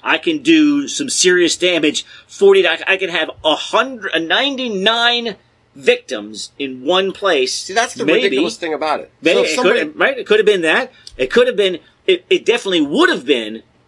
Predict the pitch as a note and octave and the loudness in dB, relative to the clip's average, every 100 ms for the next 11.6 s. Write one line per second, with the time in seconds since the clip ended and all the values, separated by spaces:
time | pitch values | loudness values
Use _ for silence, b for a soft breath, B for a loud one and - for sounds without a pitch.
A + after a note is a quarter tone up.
0 | _ C4 C4 F#3 D#3 C#3 C#3 E3+ D#3 _ | _ -18 -2 0 2 2 0 0 -6 _
1 | _ _ _ - A#2 C#3+ B2 C3 - _ | _ _ _ -10 -4 -2 -2 -4 -10 _
2 | _ _ - D#4 - - - _ _ _ | _ _ 0 2 0 -6 -20 _ _ _
3 | F3 D3+ C3+ B2+ - A#2 G#2+ G2+ G2 B2 | -2 0 0 -2 -4 -8 -8 -10 -12 -14
4 | E3+ D#2+ - _ _ _ _ _ - F3 | -12 -14 -14 _ _ _ _ _ -2 0
5 | - D#3+ F3 - F3 C3 D3+ C#3 C3 G#2 | 2 4 4 2 -2 0 0 0 -4 -10
6 | A#2 _ _ _ _ _ - - F3+ D#3+ | -18 _ _ _ _ _ -10 0 2 2
7 | D3 C#3 C3+ _ - C#3 - C3+ C#3 C#3 | 0 0 -2 _ -4 -4 0 -2 0 -2
8 | - C3+ B2+ _ _ - D3 D3+ A#2+ D#3 | 0 -2 -2 _ _ -10 -2 -2 0 0
9 | A3 F3 E3+ B2+ A2 - F#2+ F#2 F#2+ - | 0 0 -4 -4 -4 -6 -18 -16 -16 -2
10 | F#3 - - - G3+ G#3 G#3+ A3 A3+ G#3 | 0 0 0 0 0 2 2 2 2 2
11 | A3 - - C4 C#4 | 2 0 0 0 0